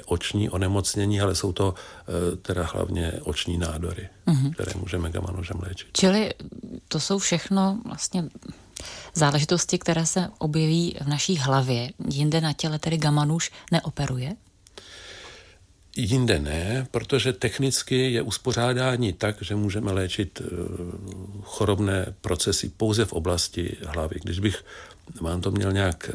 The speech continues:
Speaker 1: v rádiu představit, tak, e, dneska už asi, když holiči půjdete, tak to tam nevidíte, ale dřív byly takové helmy, které
Speaker 2: Mhm.
Speaker 1: vám dali, aby vám vysušili vlasy. No tak jakoby do takové, do takové helmy strčíme tu hlavu, no jinou část těla tam strčit nemůžeme.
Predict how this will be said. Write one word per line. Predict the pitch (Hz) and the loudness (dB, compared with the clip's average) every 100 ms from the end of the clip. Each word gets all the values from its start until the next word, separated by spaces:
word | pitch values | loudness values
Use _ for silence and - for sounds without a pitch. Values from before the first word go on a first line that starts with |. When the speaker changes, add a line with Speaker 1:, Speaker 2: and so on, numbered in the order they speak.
| - | -4
Speaker 1:
v | 90 87 80 | -4 -6 0
rádiu | 85 87 98 | 2 4 2
představit, | - 95 - 98 92 95 | 2 0 0 0 0 0
tak, | - 92 - - - - | -2 -2 -6 -18 -18 -12
e, | - | -8
dneska | - 92 87 - | 0 2 2 2
už | 92 95 | 2 2
asi, | 98 - | 0 0
když | 98 90 | 2 2
holiči | 82 92 92 - 101 87 | 4 2 0 0 2 0
půjdete, | - 101 95 104 | 0 2 2 2
tak | 92 85 92 92 | 0 -4 -6 -4
to | 101 | -2
tam | 95 87 | -2 0
nevidíte, | 87 98 98 92 | 2 2 0 2
ale | 104 95 | 2 2
dřív | 92 98 | 2 2
byly | 101 | 2
takové | 101 92 - 98 | 2 0 0 0
helmy, | 82 87 92 92 76 - | 2 2 4 2 0 -4
které | - 82 87 | 2 4 4
Speaker 2:
Mhm. | |
Speaker 1:
vám | 90 85 | 2 2
dali, | 90 90 90 | 2 2 2
aby | 87 | 0
vám | 90 87 80 | 0 0 0
vysušili | 82 98 87 85 | -2 -2 -2 -2
vlasy. | 85 80 80 - - - - - - - | -2 0 -2 -4 -8 -20 -18 -16 -16 -8
No | 90 | 0
tak | 101 | 2
jakoby | 104 110 113 - - | 2 2 2 0 -6
do | - 98 | -4 0
takové, | 87 80 110 107 107 104 110 95 87 - - | 0 0 2 4 2 0 -2 -6 -6 -8 -10
do | 95 | -10
takové | 92 87 - 98 | -6 -4 -2 0
helmy | 87 92 98 101 | 4 4 4 2
strčíme | - 90 - 98 95 | 0 -4 -2 -2 -2
tu | 104 | 0
hlavu, | 90 95 90 - - | 2 2 0 -6 -8
no | - | -2
jinou | 98 98 95 | 2 2 2
část | 90 82 92 | 0 -2 -4
těla | - 104 92 | -4 -4 -4
tam | - | -6
strčit | 87 92 87 82 80 | -6 -6 -4 -4 -4
nemůžeme. | 78 80 82 82 | -4 -4 -4 -6